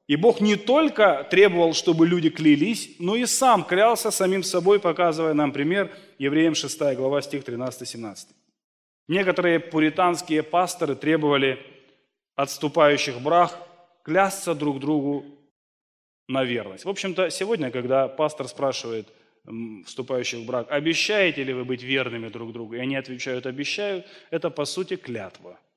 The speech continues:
Люди клянутся, произносят клятву. Только не используют это слово, чтобы никого не смущать. Так что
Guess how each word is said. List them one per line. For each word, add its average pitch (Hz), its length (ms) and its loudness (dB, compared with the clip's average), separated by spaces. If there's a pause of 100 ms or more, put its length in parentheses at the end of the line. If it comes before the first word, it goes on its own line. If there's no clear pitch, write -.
(100)
Люди 131 220 -12
клянутся, 117 560 -12
произносят 117 540 -12
клятву. - 340 -16
Только 170 260 -6
не 156 140 -4
используют 143 340 -8
это 113 120 -12
слово, 90 300 -20 (1400)
чтобы 113 300 -12
никого 104 260 -12
не 98 80 -14
смущать. - 380 -16 (1200)
Так 156 180 -4
что - 640 2